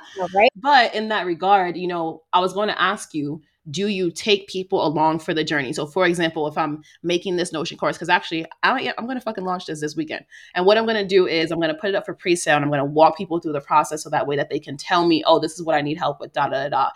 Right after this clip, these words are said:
Speaker 2: And I was gonna ask you if you do the same, but you actually kinda, you did do that with your nutrition vibe because you talked about it. "I'm doing this course. I'm not gonna tell you what it is yet 'cause I wanna make sure that I actually fuck with it." And then boom, and it's like this beautiful lead up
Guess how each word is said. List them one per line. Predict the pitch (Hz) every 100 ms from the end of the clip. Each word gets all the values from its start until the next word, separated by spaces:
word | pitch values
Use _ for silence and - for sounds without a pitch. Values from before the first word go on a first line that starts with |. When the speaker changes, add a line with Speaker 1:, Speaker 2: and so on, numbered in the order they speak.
| - - -
Speaker 2:
And |
I | 170
was | 175
gonna | 240 -
ask | 147 226 -
you | 160
if |
you | 175
do | 170
the | 170
same, | - 196 170
but | 143 240 269 196 180
you | 180
actually | 208 269 262
kinda, | - 185 180 170
you | 180 196
did | 202 240 -
do | 196
that | 175 151
with | 156 160
your | 160
nutrition | 143 143 226 170
vibe | 151 147
because | 147 - 151
you | 180
talked | - 185 -
about | 170 147 151
it. | 151 - _ -
"I'm | 165
doing | 165 190
this | 208
course. | - 185 160 170 - _ -
I'm | 151 156
not | 160
gonna | 202 196
tell | 202 202
you | 196
what | 196
it | 196
is | 202
yet | 180 160
'cause | -
I | 143
wanna | 147 156
make | 165
sure | - 170
that | 160
I |
actually | 156 - 165
fuck | 208 214
with | 170
it." | 156 135 - _
And | - 175 170
then | 160 156
boom, | 196 196 165 165 -
and | 170
it's | 170 165
like | 170 165
this | 151
beautiful | 143 156 196 196 170 147
lead | 143 208 233
up | 156 143